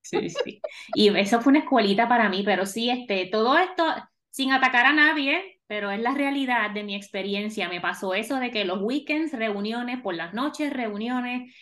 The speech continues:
el montón de, de empuje, de pushing de, de los líderes, que de que hay que hacer esto, hay que hacer esto, nos vamos de viaje, terminan ellos yéndose de viaje,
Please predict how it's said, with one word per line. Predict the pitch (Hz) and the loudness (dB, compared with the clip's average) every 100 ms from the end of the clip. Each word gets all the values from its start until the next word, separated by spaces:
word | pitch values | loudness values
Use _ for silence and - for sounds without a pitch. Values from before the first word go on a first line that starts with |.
| - | -20
el | - 208 | -8 -4
montón | 202 185 185 190 220 277 | -2 -4 -4 -2 0 0
de, | 294 285 269 254 240 208 - | 0 -2 -2 -4 -4 -6 -8
de | - 175 208 | -12 -4 -2
empuje, | 196 196 226 285 190 160 - | 0 0 0 0 -2 -4 -8
de | 180 | -12
pushing | - 226 269 226 185 175 | -4 -2 0 -2 -2 -2
de, | 165 160 156 | -2 -2 -4
de | 165 165 | -4 -4
los | 170 | -2
líderes, | 196 254 277 262 262 | 0 2 2 2 2
que | 214 | 2
de | - | -2
que | 175 | 0
hay | 262 | 0
que | 311 | 0
hacer | 302 302 | 0 0
esto, | 302 311 | 0 -2
hay | 247 | -6
que | 247 | -6
hacer | 269 285 | -6 -4
esto, | 294 294 226 | -4 -2 -4
nos | 208 | -2
vamos | 208 254 254 | -2 -2 -2
de | |
viaje, | 254 254 240 | -2 0 -2
terminan | 220 208 226 269 | -4 -4 -2 -2
ellos | 302 311 277 | 0 0 -2
yéndose | 262 254 285 302 302 | -4 -4 -2 -2 -2
de | 294 | 0
viaje, | 269 196 214 233 | 2 0 0 -4